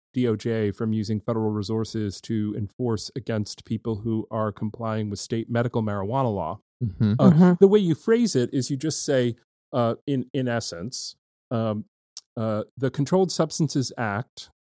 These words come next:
Speaker 1: uh, doesn't apply to persons who are complying with, uh, state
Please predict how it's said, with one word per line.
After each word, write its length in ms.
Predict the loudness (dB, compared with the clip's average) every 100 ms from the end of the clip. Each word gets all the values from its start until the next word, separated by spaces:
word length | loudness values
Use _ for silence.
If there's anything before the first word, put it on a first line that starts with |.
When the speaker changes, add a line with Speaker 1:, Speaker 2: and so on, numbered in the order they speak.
| _ _ _ _ _ _ _ -8
Speaker 1:
uh, 220 | -6 0
doesn't 320 | 0 2 0
apply 640 | -2 -2 -2 -2 -4 -6 -6 _ _ _ _ -10
to 260 | -2 0 4
persons 540 | 6 4 2 -2 -2
who 180 | -2 0
are 100 | 0
complying 840 | 0 -4 -2 -2 -2 -2 -4 -6 -8 _ _ _ _ _
with, 440 | 0 2 0 -4 -20 _ _ _ -4
uh, 120 | -4
state 420 | -4 -2 -2 -2